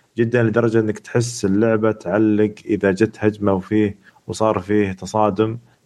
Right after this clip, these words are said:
بين أكثر من لاعب. هل واجهتوا المشكلة أو تقترحون حلول أجربها؟ أنا أتوقع، أتوقع سعد رد عليك يا مثنى الموضوع، بس مو مشكلة، عندك مستر أحمد رد عليك، قال لك،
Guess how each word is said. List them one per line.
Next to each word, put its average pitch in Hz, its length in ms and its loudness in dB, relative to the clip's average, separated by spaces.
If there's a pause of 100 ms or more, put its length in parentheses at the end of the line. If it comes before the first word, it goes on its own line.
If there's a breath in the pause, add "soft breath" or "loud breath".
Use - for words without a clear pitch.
بين 98 220 0
أكثر 107 380 0
من 95 240 2
لاعب. 104 520 0 (180)
هل 107 200 0
واجهتوا 101 520 0
المشكلة 98 460 -2
أو 98 240 0
تقترحون 95 680 -2
حلول 95 260 0
أجربها؟ 82 440 -2 (240)
أنا 143 140 0
أتوقع، 165 600 -2 (120)
أتوقع 113 720 0
سعد 131 320 0
رد 120 220 0
عليك 120 320 0
يا 90 60 -2
مثنى 87 560 -2
الموضوع، 90 520 -2
بس 113 320 -4
مو 127 80 0
مشكلة، 98 380 -2
عندك 101 360 0
مستر 104 260 -2
أحمد 104 280 -2
رد 95 240 0
عليك، 92 280 2 (340)
قال 117 220 2
لك، 113 260 -2